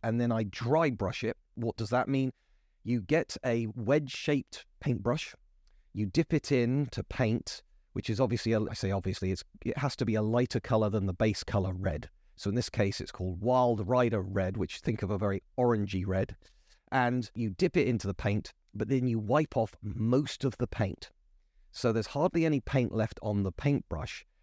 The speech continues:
and then you very lightly just brush it over the figure. So in other words, the only place the, the paint is gonna catch on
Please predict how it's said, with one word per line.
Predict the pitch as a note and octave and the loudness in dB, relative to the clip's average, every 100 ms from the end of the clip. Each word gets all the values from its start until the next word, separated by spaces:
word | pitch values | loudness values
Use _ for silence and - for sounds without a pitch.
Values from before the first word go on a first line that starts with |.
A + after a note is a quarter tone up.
| - | -6
and | A#2 | 0
then | B2 | 2
you | B2+ | 2
very | G#2+ B2 D#3 | 2 4 4
lightly | D3+ C3 A#2 G#2+ A2 G#2+ _ - | 4 4 2 0 -2 -4 _ -8
just | G#2 - | -6 -6
brush | G2+ G2 G#2 A#2 - | -6 -2 0 0 -2
it | B2 - - | -4 -4 -2
over | A2 A2 G#2+ F#2+ | 0 2 0 -2
the | F#2+ | -2
figure. | - A2 F2 - _ _ - | -2 -2 -4 -14 _ _ -2
So | D#3 | 2
in | |
other | G3 E3 | 4 4
words, | A#2 G#2+ | 2 0
the | A#2 A#2+ C3 | -2 -2 2
only | D#3+ E3 | 2 0
place | - B2 B2 - | 0 0 0 -2
the, | G#2+ G#2 - _ _ _ | -2 -2 -6 _ _ _
the | F#2+ G#2+ G2 - - | -2 0 0 -4 -2
paint | D3 C3+ - | 0 0 -2
is | A#2+ | -2
gonna | A2 G2+ | -2 -4
catch | - F3 - - | -4 -4 -4 -2
on | F#2+ G#2 | -2 -4